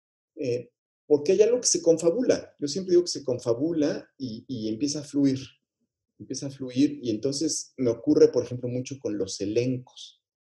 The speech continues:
o los creativos. De pronto aparece la persona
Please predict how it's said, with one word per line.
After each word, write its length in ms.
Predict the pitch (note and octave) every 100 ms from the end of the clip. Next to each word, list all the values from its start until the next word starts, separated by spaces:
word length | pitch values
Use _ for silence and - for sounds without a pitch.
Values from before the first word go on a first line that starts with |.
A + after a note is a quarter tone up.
| _ _ _ _
o 120 | -
los 220 | E2+ F2 -
creativos. 540 | G2 F#2 - A2+ A2+
De 80 | G2
pronto 260 | B2+ C#3 E3
aparece 460 | E3+ A2 A#2 -
la 160 | C3+ -
persona 640 | G#2+ A2 B2 C3+ C#3+ C#3+